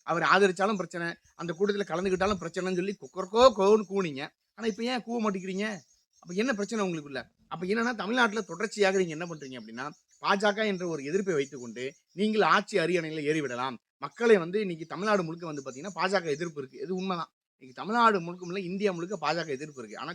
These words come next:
தேர்தல்ல பா ஜ க எப்படி வெற்றி பெறுதுன்னு நமக்கு தெரியல. அப்படிப்பட்ட ஒரு பா ஜ க எதிர்ப்பை நீங்கள் தமிழ்நாட்டுக்குள்ள வைத்துக்கொண்டு எப்படியாவது இந்த தேர்தலை ஜெயிச்சிடணும்னு நினைக்கிறது எவ்வளவு பெரிய முட்டாள்தனம். இப்ப எதற்காக அண்ணன் திருமாவளவன் அவர்கள் போனார்? இதை பத்தி அண்ணன் வன்னியரசு அவர்கள் வாய் திறந்து பேசுவாரா? வாய் திறந்து பேச மாட்டாரு.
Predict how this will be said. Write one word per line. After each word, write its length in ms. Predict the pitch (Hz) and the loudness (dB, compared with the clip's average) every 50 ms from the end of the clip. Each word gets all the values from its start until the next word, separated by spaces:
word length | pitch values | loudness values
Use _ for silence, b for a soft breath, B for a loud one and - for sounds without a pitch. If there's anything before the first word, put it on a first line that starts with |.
| - | -6
தேர்தல்ல 400 | - 196 226 240 214 196 190 220 190 | 0 0 2 2 2 0 -2 -4 -4
பா 100 | 165 160 | -4 -6
ஜ 140 | 170 175 180 | -4 -4 -4
க 60 | 175 160 | -4 -4
எப்படி 220 | 147 147 165 151 | -6 -6 -8 -12
வெற்றி 200 | 135 135 151 170 | -12 -10 -10 -8
பெறுதுன்னு 320 | 156 151 143 147 170 220 | -8 -6 -6 -6 -6 -6
நமக்கு 200 | 202 156 131 110 | -8 -10 -10 -12
தெரியல. 220 | 123 123 131 120 107 - _ b b b b - | -12 -12 -10 -12 -12 -16 _ b b b b -16
அப்படிப்பட்ட 400 | 127 - 226 240 208 226 202 226 | -12 -8 -6 -2 -2 0 2 6
ஒரு 180 | 220 214 185 175 165 | 6 8 8 6 2
பா 160 | - 151 139 185 | -2 -2 -2 0
ஜ 180 | 196 220 208 | 2 2 0
க 100 | 196 175 | 0 -2
எதிர்ப்பை 360 | 147 143 160 175 170 156 160 208 240 - b b b b b - | -4 -4 -4 -6 -6 -6 -6 -6 -6 -6 b b b b b -4
நீங்கள் 260 | 196 220 214 202 - | -2 0 2 2 2
தமிழ்நாட்டுக்குள்ள 500 | 165 180 202 208 196 180 175 160 160 143 135 | 2 0 2 0 0 0 -2 -2 0 0 0
வைத்துக்கொண்டு 380 | 147 151 147 135 127 123 151 190 - 160 | -2 -4 -6 -6 -4 -2 -2 -2 -2 -4
எப்படியாவது 460 | 156 151 - 208 220 226 247 247 247 | -8 -8 -6 -2 2 4 4 4 4
இந்த 160 | 233 208 180 156 | 2 0 0 0
தேர்தலை 320 | 175 185 190 185 190 170 147 | -2 -2 -2 0 -2 -2 -2
ஜெயிச்சிடணும்னு 380 | 147 165 170 160 190 175 170 151 | -4 -6 -6 -6 -8 -8 -8 -10
நினைக்கிறது 320 | 147 147 147 147 160 160 147 | -10 -10 -12 -10 -6 -4 -4
எவ்வளவு 160 | 151 165 160 | -4 -4 -6
பெரிய 140 | 156 147 135 | -6 -10 -12
முட்டாள்தனம். 420 | 127 - 165 156 143 139 143 165 - _ - - _ - _ _ - - _ _ | -6 -4 -4 -4 -4 -6 -12 -16 -18 _ -20 -20 _ -20 _ _ -20 -20 _ _
இப்ப 120 | _ _ - | _ _ -4
எதற்காக 440 | 170 190 269 277 240 254 254 240 208 | -2 -2 -2 0 0 0 2 2 2
அண்ணன் 180 | 202 214 208 180 | 2 0 0 0
திருமாவளவன் 420 | 196 202 220 214 202 196 190 185 175 | 0 2 4 4 4 4 2 0 -2
அவர்கள் 220 | 165 165 165 156 | -4 -6 -6 -6
போனார்? 220 | 165 175 175 170 180 | -6 -6 -4 2 4
இதை 100 | 190 196 | 6 6
பத்தி 200 | 170 190 180 214 | 4 4 0 0
அண்ணன் 260 | 190 185 190 185 170 | 0 0 0 -2 -2
வன்னியரசு 360 | 160 185 226 233 214 185 170 170 | 0 4 6 6 6 6 4 0
அவர்கள் 220 | 160 151 156 147 | -2 -2 2 4
வாய் 160 | 147 160 170 165 | 4 4 2 0
திறந்து 240 | 165 160 151 131 | -6 -8 -8 -8
பேசுவாரா? 340 | 135 135 127 127 123 151 226 247 202 - _ _ _ _ _ _ - | -8 -8 -6 -6 -4 -2 -2 -4 -4 -6 _ _ _ _ _ _ 2
வாய் 180 | 156 196 190 180 | 2 2 2 2
திறந்து 220 | 180 180 175 147 147 | -2 -4 -6 -8 -8
பேச 100 | 143 151 | -10 -10
மாட்டாரு. 280 | 139 117 101 104 98 | -14 -16 -18 -18 -20